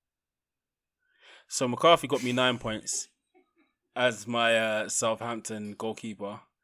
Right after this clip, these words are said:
and Walker Peters five, so my double clean came in. Um, Alexander Arnold,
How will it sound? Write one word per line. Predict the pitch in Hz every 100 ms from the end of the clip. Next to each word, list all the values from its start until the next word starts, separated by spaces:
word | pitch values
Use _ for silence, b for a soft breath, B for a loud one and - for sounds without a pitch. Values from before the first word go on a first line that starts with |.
| b b b -
and | 104 107 104
Walker | 117 117
Peters | 127 120 110 104 -
five, | - 117 113 107
so | 110
my | 107
double | 107 107
clean | - 123 110
came | 110 110 104
in. | 95 104 b b b b b -
Um, | 104 107 110
Alexander | 113 123 135 135 131
Arnold, | 131 131 127